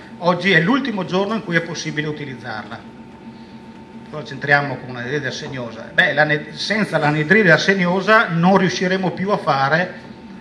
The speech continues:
i cristalli di Murano, perché la limpidezza dei cristalli di Murano è data dall'anidride arseniosa. Questo fa capire che in realtà buttar fuori dal mercato una sostanza può produrre un impatto a volte su dei microsistemi, a volte anche su dei macrosistemi.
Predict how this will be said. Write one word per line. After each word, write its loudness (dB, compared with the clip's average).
i -4
cristalli -2
di -6
Murano, -4
perché 2
la 2
limpidezza -2
dei -14
cristalli -4
di -6
Murano -4
è -8
data -2
dall'anidride 0
arseniosa. -6
Questo 4
fa 2
capire 2
che 0
in 2
realtà 4
buttar -2
fuori 4
dal 0
mercato 2
una -8
sostanza 2
può 4
produrre 2
un 2
impatto 4
a -6
volte 0
su -6
dei -2
microsistemi, 0
a 6
volte 2
anche 2
su -6
dei 0
macrosistemi. 2